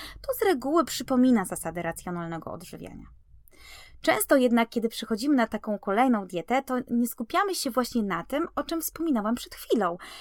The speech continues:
czyli o eliminacji naszych złych nawyków, które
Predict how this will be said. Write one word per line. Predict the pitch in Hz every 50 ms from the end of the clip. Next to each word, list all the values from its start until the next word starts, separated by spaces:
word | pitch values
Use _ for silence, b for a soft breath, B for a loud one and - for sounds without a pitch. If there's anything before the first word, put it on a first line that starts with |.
| B B
czyli | - 294 254 - -
o | 269 269 -
eliminacji | 269 302 285 294 302 294 269 240 226 220 - 247 247
naszych | 254 247 - 302 262 277
złych | 254 - 254 226 254 254 - 294
nawyków, | 302 302 285 - 403 403 - - 311 269 - -
które | - - 294 294 294